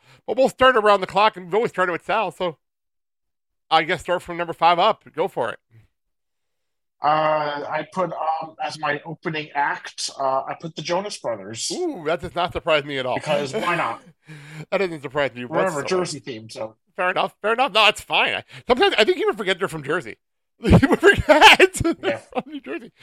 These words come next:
Speaker 1: It's like, I, oh, I'm probably another band. I'll, I'll wait till I have a feeling I, there's someone else here I'll mention <laughs> later when you say, like, "You're from Jersey," people forget. But, um, funny part is, I realized something recently about myself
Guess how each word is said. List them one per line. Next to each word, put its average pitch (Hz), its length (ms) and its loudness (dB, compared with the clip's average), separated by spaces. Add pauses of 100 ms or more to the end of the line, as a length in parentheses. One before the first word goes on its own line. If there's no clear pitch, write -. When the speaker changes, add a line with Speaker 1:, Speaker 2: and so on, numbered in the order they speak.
(340)
Speaker 1:
It's 247 120 0
like, 285 280 -4
I, 208 160 0
oh, 196 100 4
I'm 185 220 4
probably 185 220 2
another 160 220 2
band. 139 220 2
I'll, 160 120 4
I'll 160 100 -2
wait 160 180 -2
till 160 120 -4
I 143 100 2
have 139 80 -6
a 160 80 -8
feeling 143 280 -2
I, 143 100 -4 (160)
there's 143 140 -8
someone 156 200 0
else 147 180 2
here 147 100 -2
I'll 139 140 4
mention 156 320 -6
<laughs> - 0 -
later 180 300 0 (320)
when 175 140 -10
you 170 60 -8
say, 160 300 -2
like, 147 240 -4
"You're 135 80 -18
from 156 140 -10
Jersey," 143 280 -4
people 143 220 -6
forget. 139 340 -2 (560)
But, 180 200 4
um, 151 240 0 (260)
funny 392 140 -2
part 277 160 0
is, 196 80 2
I 196 60 2
realized 254 340 -4
something 175 260 -4
recently 147 540 -8 (260)
about 151 240 0
myself 143 540 -2